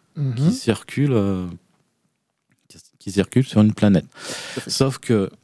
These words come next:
Speaker 2: dans, euh, dans le monde inverti,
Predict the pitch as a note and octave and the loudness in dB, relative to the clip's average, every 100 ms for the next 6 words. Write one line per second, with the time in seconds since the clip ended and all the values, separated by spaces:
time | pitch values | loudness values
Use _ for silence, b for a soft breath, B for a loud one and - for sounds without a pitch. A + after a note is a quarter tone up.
0 | _ _ _ G#2 A2+ B2 B2 A2+ G#2 G2+ | _ _ _ -6 0 2 2 0 0 0
1 | G2+ G2 G2 G2 G#2+ A2 B2+ A2+ G2+ F#2+ | 0 0 0 2 2 2 2 0 -2 -6
2 | - D#3+ G3 G#3+ | -2 4 4 4